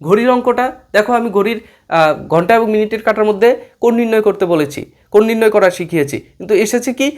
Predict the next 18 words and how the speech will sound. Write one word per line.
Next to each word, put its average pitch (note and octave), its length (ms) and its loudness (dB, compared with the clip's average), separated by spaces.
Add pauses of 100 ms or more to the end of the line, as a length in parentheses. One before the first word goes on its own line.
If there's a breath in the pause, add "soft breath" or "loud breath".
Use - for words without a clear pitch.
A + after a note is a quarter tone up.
(220 loud breath)
যে F3 60 -2
একটি F#3+ 220 -2
ঘ-, G#3 200 4
ঘড়ি F#3 260 -2
যদি G#3+ 220 -2
দশ F#3+ 300 2
মিনিট G#3 180 -2
করে G#3 160 2
প্রত্যেকদিন G3 440 -2
সময় G3 260 0
হারায়, A3+ 220 4 (240 loud breath)
তাহলে F3 220 0
কত G3 180 0
দিনে F#3 200 0
সেই E3 240 -2
আসল D#3 260 -2
সময়টা D3+ 320 0
হবে? C3+ 120 0